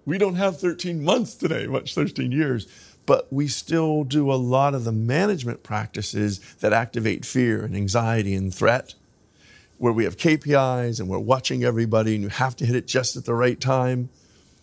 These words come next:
That assumes the environment's kind of consistent. If we're in a world where every four months it's a whole new world, then having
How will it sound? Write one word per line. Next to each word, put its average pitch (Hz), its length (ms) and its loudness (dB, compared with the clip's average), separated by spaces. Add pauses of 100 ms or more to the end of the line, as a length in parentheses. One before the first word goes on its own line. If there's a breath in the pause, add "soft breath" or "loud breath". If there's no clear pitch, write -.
(280 soft breath)
That 156 400 4
assumes 226 520 0
the 151 80 2
environment's 220 640 0
kind 151 220 -2
of 143 100 -2
consistent. - 640 -6 (720 soft breath)
If 170 160 4
we're 185 180 2
in 240 80 -2
a 196 60 -2
world 196 420 2
where 127 100 0
every 156 160 -2
four 143 300 0
months 185 340 0
it's 123 140 -4
a 143 80 2
whole 156 160 0
new 143 160 0
world, 151 500 0 (560 soft breath)
then 156 300 0
having 139 840 -4